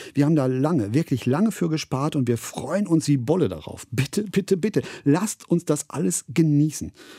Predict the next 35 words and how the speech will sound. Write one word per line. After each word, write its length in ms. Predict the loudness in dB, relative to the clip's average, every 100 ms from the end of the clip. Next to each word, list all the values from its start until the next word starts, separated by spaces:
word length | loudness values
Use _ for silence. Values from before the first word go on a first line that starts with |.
| -20 -8
Und 120 | -4 -4
ihre 160 | -4
Kinder 300 | 0 2 2
waren 240 | 0 -2 0
damals 340 | 0 -2 -4
pubertierende 640 | -6 -2 -2 2 2 2
kleine 260 | 0 0 2
Monster, 500 | 4 2 0 -6 -4
also 340 | -4 -2 -4 2
unberechenbar, 840 | 2 4 0 -2 -2 -4 -6 -8 -6
weil 260 | -2 0
man 220 | 2 2
sich 220 | 2 0 0
in 60 |
dieser 180 | 0 0
Zeit 260 | 0 -2 -2
vielleicht 400 | -2 -2 -2 0
ja 160 | -2
auch 240 | -2 -4 -2
mal 240 | -2 -2
gerne 300 | -2 -2 0
nur 240 | 2 2
so 80 | 2
aus 220 | 0 -2
Langeweile 500 | -2 0 0 0 -8
zopft. 460 | -10 -12 -12 -16 -20 _ _ _ _ _ _ _ _ -10
Tatsächlich 680 | -8 -4 -6 -4 -8 -8 -16 _ _ -20 -20 _
fanden 380 | -2 -2 0 0
aber 260 | 0 -2
alle 240 | 0 2 2
die 220 | -2 -8
Idee, 340 | -6 -2 -2
sich 280 | 0 -4 -6 _
eben 380 | -2 0 0 0
nicht 400 | 2 2 0 -8